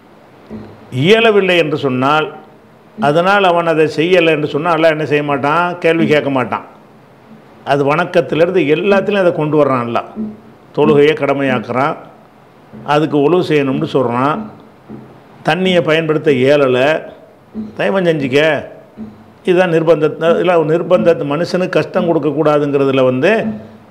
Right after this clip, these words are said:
எல்லாத்துலேயும் இஸ்லாம் வந்து கவனிக்கிறது. அதே மாதிரி எனக்கு நின்று தொழ முடியாது, உட்காந்துக்க,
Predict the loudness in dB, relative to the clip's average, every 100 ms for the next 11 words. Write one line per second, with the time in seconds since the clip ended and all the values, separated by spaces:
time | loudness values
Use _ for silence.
0 | -4 0 2 2 0 -2 -2 -2 0 0
1 | 0 -4 -4 0 0 0 0 0 0 -2
2 | -10 -20 -20 -20 -20 -20 -12 -4 0 2
3 | 2 2 2 2 0 -2 -2 -2 2 2
4 | 2 0 2 2 2 2 2 0 0 0
5 | 2 2 0